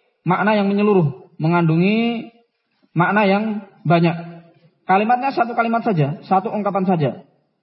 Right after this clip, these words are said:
"La taghdab." Tapi di situ meng-, mengandungi makna yang banyak. Kemudian orang tadi mengulangi lagi, mengulangi aus ini.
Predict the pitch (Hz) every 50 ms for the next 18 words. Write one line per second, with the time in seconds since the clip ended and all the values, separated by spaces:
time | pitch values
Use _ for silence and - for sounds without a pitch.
0 | _ - 139 175 202 190 196 180 156 160 165 151 - - - - - - - -
1 | _ - - 151 165 214 185 190 175 185 185 214 214 208 196 190 165 190 185 185
2 | 180 165 151 151 185 208 269 285 - - - _ _ _ - 160 160 175 202 202
3 | 196 175 156 143 135 131 123 - - - - _ _ _ _ _ _ _ _ _
4 | _ _ - 175 190 185 170 196 240 277 269 - - - - - 202 214 226 220
5 | 226 220 214 269 285 277 262 262 254 247 247 254 247 233 190 160 131 123 - -
6 | - - _ _ _ _ _ _ _ - 156 185 196 196 202 202 214 226 240 269
7 | - - - - - _ _ _ _ - 180 190 185 160 175 165 147 131 113 -
8 | - -